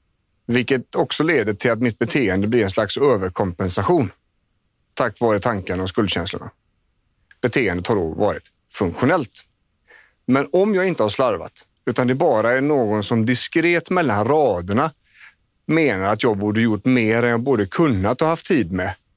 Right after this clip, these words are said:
i mitt beteende med överkompensation drar igång, så är det icke-funktionellt.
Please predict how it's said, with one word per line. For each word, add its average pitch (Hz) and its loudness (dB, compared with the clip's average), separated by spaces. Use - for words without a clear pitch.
i 127 0
mitt 131 0
beteende 110 0
med 131 4
överkompensation 107 0
drar 135 2
igång, 131 0
så 135 0
är 123 4
det 110 0
icke-funktionellt. - -4